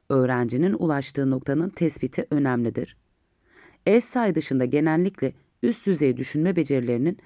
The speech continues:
değerlendirilmesinde yetersizdir.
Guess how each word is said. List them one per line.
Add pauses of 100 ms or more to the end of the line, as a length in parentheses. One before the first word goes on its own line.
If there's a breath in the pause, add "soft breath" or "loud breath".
(300 loud breath)
değerlendirilmesinde
yetersizdir.